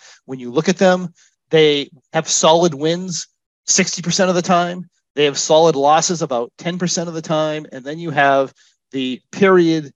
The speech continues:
or the area in the middle where whether you won or lost depends on how you handled the particular situation. And in back testing, we always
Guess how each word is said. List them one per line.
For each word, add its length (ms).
or 140
the 200
area 320
in 80
the 80
middle 440
where 120
whether 220
you 160
won 180
or 140
lost 520
depends 420
on 120
how 180
you 180
handled 420
the 80
particular 480
situation. 640
And 260
in 140
back 260
testing, 380
we 160
always 520